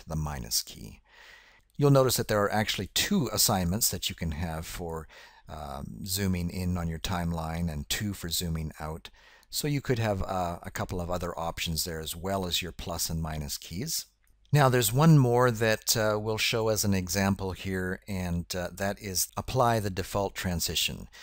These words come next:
um, something that, uh, you'll do probably hundreds of times a day, and that is add a transition. And rather than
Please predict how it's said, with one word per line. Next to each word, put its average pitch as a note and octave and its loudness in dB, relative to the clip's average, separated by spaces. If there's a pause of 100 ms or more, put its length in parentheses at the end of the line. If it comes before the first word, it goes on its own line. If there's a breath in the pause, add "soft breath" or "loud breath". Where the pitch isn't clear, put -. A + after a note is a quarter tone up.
(340 loud breath)
um, E2+ -4
something G#2 0
that, F2+ -4
uh, F2 -4
you'll F#2 -8
do F2+ -6
probably F2 -8 (160)
hundreds G2 2
of F2 -6
times F2+ -2
a E2 -6
day, E2+ -2 (320 loud breath)
and F2 -2
that F#2+ -2
is F2+ -6
add G2 0
a E2 -4
transition. E2 -2 (160)
And F2+ -4
rather C#3 6
than G2+ 4